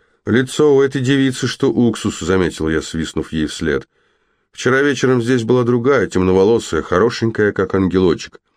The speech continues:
Я надеялся увидеть ее и сегодня", — я подмигнул.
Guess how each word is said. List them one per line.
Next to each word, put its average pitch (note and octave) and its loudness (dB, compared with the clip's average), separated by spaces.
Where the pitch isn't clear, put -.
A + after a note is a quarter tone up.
Я F#2+ 2
надеялся F2+ 0
увидеть F2 -2
ее F2 0
и F2 0
сегодня", — E2+ -2
я D#2 -2
подмигнул. C#2 -6